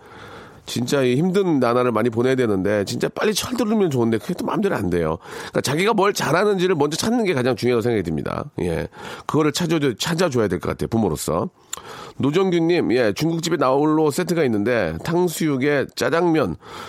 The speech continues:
아, 먹고 싶은데 양이 많은 것 같고 짜장면만 시키긴 미안하고 어떻게 해야 될까요? 라고 이렇게 하셨는데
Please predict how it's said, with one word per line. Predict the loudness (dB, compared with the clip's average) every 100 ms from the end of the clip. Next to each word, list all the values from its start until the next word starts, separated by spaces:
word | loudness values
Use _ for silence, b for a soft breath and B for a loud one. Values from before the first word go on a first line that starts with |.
| B -4
아, | 0
먹고 | 0 -2
싶은데 | -2 0 0
양이 | 0 0 0
많은 | 0 2
것 | 2
같고 | 0 0 0 0
짜장면만 | 0 0 0 2 2
시키긴 | 0 -4 -6 -6 -4 0 0
미안하고 | 2 0 0 -2
어떻게 | -2 -2
해야 | 0 0
될까요? | 0 -2 0 0 0 0 0
라고 | -2
이렇게 | -2
하셨는데 | -4 -2 -2 -4